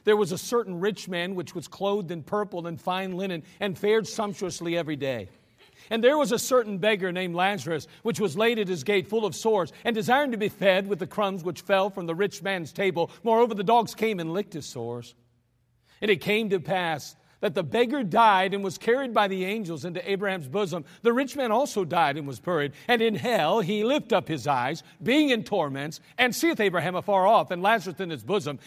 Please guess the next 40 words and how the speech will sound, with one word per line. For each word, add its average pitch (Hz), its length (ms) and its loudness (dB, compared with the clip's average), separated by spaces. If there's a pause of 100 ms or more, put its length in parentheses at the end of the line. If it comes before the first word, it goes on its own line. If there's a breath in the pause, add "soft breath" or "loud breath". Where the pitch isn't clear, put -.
And 254 140 4
he 247 60 0
cried 240 420 4
and 208 100 -4
said, 202 220 -4 (120)
"Father 302 580 12
Abraham, 269 960 10 (200 loud breath)
have 370 300 12
mercy 381 540 4
on 294 280 10
me, 240 380 2 (100)
and 302 140 4
send 359 220 4
Lazarus 339 460 12
that 302 120 -2
he 302 60 2
may 294 140 4
dip 339 280 2
the - 80 -4
tip 370 220 2
of 277 120 -2
his 277 160 -4
finger 330 360 2
in 262 100 -2
water 285 480 10 (140 loud breath)
and 320 180 6
cool 359 420 6
my 349 300 10
tongue, 320 540 12 (160 loud breath)
for 277 100 8
I 339 280 12
am 311 100 0
tormented 240 880 8 (140 loud breath)
in 403 280 6
this 359 260 2
flame." 302 540 4 (1300)
But 104 120 -12
Abraham 120 420 -6
said, 104 380 -14
"Son, 98 520 -12